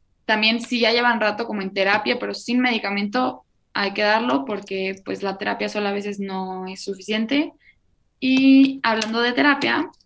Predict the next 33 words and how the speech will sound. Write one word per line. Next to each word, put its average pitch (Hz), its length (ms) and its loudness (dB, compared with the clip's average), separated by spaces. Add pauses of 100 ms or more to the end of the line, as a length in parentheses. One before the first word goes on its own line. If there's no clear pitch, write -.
también 202 240 -4
existe 208 380 -6
mucho 208 320 -4
el 208 120 -2
estigma 208 680 -4 (320)
de 208 160 0
que 208 120 0
por 208 220 -4
ser 220 160 2
adultos 233 400 2
mayores, 214 720 0
a 202 140 -4
lo 196 40 -6
mejor 208 640 0 (120)
es, 208 360 -2 (100)
son 220 340 -2
como 226 200 0
muy 202 220 0
rígidos 233 400 2
de 208 80 -2
pensamiento 208 680 0
y 240 140 2
que 196 120 -2
la 196 140 -2
terapia 196 320 0
no 208 180 -4
va 208 80 2
a 208 40 2
modificar 202 500 -2
sus - 180 -14
hábitos, 196 520 -4
este, - 280 -10
disfuncionales. 190 800 -6